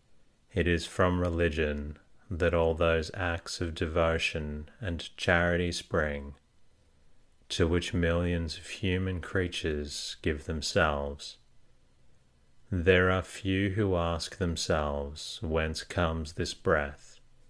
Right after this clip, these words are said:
which inspires them so fully, and since when has its influence extended itself amongst us? To be nourished with its fruits sufficed.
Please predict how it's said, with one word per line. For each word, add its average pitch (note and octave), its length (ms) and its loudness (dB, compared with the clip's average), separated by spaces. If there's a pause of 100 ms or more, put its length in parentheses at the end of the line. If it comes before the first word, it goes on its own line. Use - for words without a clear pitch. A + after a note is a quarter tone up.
(460)
which F2 240 0
inspires E2+ 760 0
them D#2 460 -2
so E2+ 280 -2
fully, D2 600 -2 (1080)
and E2+ 360 0
since - 420 -2
when D2+ 500 0 (460)
has D#2+ 220 2
its D#2+ 200 -4
influence E2+ 680 0
extended F2 640 2
itself D2+ 760 0
amongst D2 520 0
us? C#2 480 -4 (1080)
To F#2+ 160 4
be F2 160 2
nourished E2+ 760 2 (120)
with E2+ 220 0
its - 180 -4
fruits - 760 0
sufficed. - 920 -6